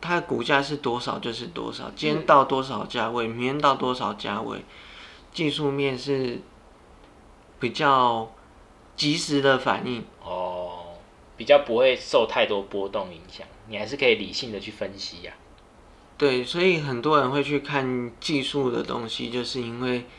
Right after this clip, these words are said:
Speaker 1: 它是很，很及时的，而且可以马上做出判断。
Speaker 2: 嗯。
Speaker 1: 那也不会等说，等到消息来了，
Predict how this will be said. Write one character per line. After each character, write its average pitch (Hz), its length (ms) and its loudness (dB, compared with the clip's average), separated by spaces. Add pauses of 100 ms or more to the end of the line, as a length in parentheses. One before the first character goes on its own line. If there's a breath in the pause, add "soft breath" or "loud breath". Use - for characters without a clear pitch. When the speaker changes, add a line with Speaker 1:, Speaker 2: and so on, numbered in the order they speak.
(460 loud breath)
Speaker 1:
它 147 180 2
是 151 200 -4
很， 113 460 -4
很 113 220 -6
及 120 260 -6
时 110 260 -8
的， 101 200 -6
而 113 100 -4
且 120 200 -2
可 135 180 -4
以 135 80 0
马 117 220 -2
上 131 260 -2
做 127 180 0
出 120 340 -4
判 117 360 -4
断。 110 240 -2 (100)
Speaker 2:
嗯。 92 80 -12 (1120 loud breath)
Speaker 1:
那 156 140 -2
也 131 140 4
不 127 160 -2
会 139 140 2
等 110 200 -4
说， 131 480 -2
等 117 160 -4
到 139 240 6
消 139 300 4
息 120 220 -4
来 104 220 0
了， 101 320 -6